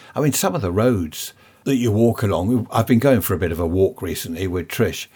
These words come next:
to exercise my knee, and there's rubbish everywhere. I,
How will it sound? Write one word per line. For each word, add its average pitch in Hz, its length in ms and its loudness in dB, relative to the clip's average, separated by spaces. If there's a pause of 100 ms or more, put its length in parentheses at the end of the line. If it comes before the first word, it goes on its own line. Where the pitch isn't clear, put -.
(380)
to 95 100 -2
exercise 98 680 -2
my 87 160 -4
knee, 95 360 -2 (240)
and 165 160 -2
there's 170 160 0
rubbish 131 440 2
everywhere. 143 560 -2 (640)
I, - 160 -4